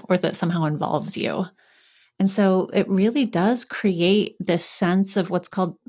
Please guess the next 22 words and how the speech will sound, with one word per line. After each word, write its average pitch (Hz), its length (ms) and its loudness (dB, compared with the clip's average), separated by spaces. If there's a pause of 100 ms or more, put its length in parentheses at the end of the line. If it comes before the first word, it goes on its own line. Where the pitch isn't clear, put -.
(100)
psychological 185 640 0
safety. 190 600 -6 (320)
Like, 196 180 -8 (140)
"Oh, 214 140 4
I 202 60 2
have 196 220 2
a 190 80 2
safe 202 400 0
place 220 420 0 (340)
with 196 300 0
my 185 140 2
partner 196 540 0
or 175 80 -2
with 190 160 -2
my 175 100 -2
team 208 260 2
where 180 100 0
I 170 40 -2
can 190 200 0
share 185 500 0
my 170 180 2
fears." - 840 -2